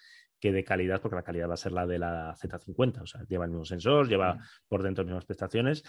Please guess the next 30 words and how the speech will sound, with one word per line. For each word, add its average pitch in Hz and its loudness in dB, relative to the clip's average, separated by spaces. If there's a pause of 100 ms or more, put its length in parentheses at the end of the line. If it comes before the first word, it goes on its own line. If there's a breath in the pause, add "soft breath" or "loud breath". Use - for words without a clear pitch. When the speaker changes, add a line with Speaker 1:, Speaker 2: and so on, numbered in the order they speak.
(340 loud breath)
Speaker 1:
o 135 8
sea 147 8
que 139 6 (260)
yo 156 6
me 123 8
voy 123 10
a 127 12
llevar 127 10
esa, 98 4
ya 110 4
tenemos 110 4
dos, - -6
o - -4
sea, 101 -4
me 92 0
voy - 0
a - 2 (140)
llevar - 2
el, 98 2
el 104 2
iPhone 131 4
como 104 0
siempre 180 4 (200)
y 117 2
me 104 6
voy 101 8
a - 8
llevar 104 4
esa 120 4
cámara. 90 2